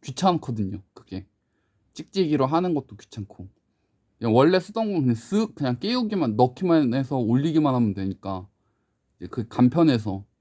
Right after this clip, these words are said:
그리고 이제 그것만 해도 어느 정도 그냥 버틸만 하니까. 이제 그러다가 이제 심해지면서 하나를 더 샀죠. 이제 라지, 더블 라지, 투 라지,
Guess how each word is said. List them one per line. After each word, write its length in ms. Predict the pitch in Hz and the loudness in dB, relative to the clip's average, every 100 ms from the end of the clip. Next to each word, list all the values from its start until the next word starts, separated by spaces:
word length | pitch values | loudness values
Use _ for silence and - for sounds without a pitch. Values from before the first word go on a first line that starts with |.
| _ _ _ _ _ _ _ _ _ _ _ _ - | _ _ _ _ _ _ _ _ _ _ _ _ 0
그리고 320 | 156 156 143 | 4 4 4
이제 140 | 123 | 2
그것만 540 | 113 151 160 196 180 190 | -4 -4 2 4 4 2
해도 320 | 208 185 151 | 2 2 2
어느 180 | 135 147 | 2 2
정도 320 | 165 143 131 | 2 0 -4
그냥 460 | 123 131 123 113 123 | -4 -2 -2 -4 -10
버틸만 480 | - 127 165 156 165 | -12 -6 -2 0 0
하니까. 520 | 196 214 - 117 110 - _ _ _ _ _ _ _ _ _ _ _ _ | 0 -4 -6 -6 -6 -8 _ _ _ _ _ _ _ _ _ _ _ _
이제 100 | 107 | -10
그러다가 420 | 107 147 139 135 | 0 2 4 4
이제 240 | 101 110 107 | 2 -2 -4
심해지면서 920 | - - 214 208 151 139 135 175 269 - _ _ _ _ _ _ _ _ _ _ - | -6 -2 0 0 0 2 2 0 0 -4 _ _ _ _ _ _ _ _ _ _ -6
하나를 380 | 185 196 180 120 | 2 2 2 -2
더 120 | 101 | -8
샀죠. 440 | 165 - 101 101 - _ _ _ | -10 -10 -12 -12 -16 _ _ _
이제 280 | 92 82 98 _ _ _ _ _ _ _ _ _ _ _ - | -18 -16 -18 _ _ _ _ _ _ _ _ _ _ _ 0
라지, 500 | 120 127 123 110 107 | 0 2 -2 -4 -4
더블 340 | - 123 156 | -8 -2 2
라지, 360 | 139 113 101 98 _ _ _ _ _ _ _ _ _ _ _ _ _ - | 2 2 -4 -12 _ _ _ _ _ _ _ _ _ _ _ _ _ -4
투 140 | 233 | 4
라지, 440 | 202 165 104 104 | 4 4 -4 -12